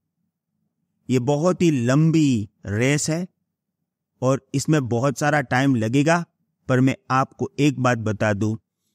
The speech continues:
कि आपके सपोर्ट से ही हम ये रेस को एंड तक पहुंचा सकते हैं। Please support us,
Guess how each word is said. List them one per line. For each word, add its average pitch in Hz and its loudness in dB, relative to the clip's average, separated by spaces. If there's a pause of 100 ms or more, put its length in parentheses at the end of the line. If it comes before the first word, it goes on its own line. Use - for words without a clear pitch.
(300)
कि 117 2 (340)
आपके 147 0
सपोर्ट 113 -2
से 110 0
ही 110 0 (380)
हम 120 2
ये 117 2
रेस 113 -2
को 110 0 (560)
एंड 127 2
तक 123 0 (100)
पहुंचा 104 2
सकते - -4
हैं। - -8 (2000)
Please 160 0
support 147 0
us, 151 0